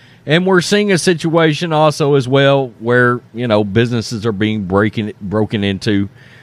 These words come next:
blatantly, light of day. And all of this is, uh, spurred from these radical leftist ideals involving crime. I've said for a long time, places like Chicago,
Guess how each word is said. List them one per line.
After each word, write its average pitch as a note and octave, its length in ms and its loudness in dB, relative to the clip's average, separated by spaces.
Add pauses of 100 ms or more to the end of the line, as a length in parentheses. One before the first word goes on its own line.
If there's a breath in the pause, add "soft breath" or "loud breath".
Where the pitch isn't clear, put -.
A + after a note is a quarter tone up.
(100)
blatantly, C3+ 880 -2
light B2+ 400 0
of A2+ 160 -2
day. A#2 600 2 (320 soft breath)
And A3+ 180 2
all A3 220 6
of F#3+ 100 -4
this F#3+ 240 2
is, D#3+ 300 0 (540 soft breath)
uh, D#3 300 2
spurred A3 600 0
from D#3+ 160 -2
these E3+ 180 2
radical E3 440 0
leftist D3+ 420 0
ideals C#3+ 920 0 (580 soft breath)
involving B2+ 500 2
crime. D3+ 680 0 (460 soft breath)
I've D#3+ 300 0
said E3+ 380 0
for D3+ 100 0
a C#3 80 2
long D3 300 2
time, E3+ 340 -2
places C#3+ 400 -2
like C#3 180 2
Chicago, F3 720 2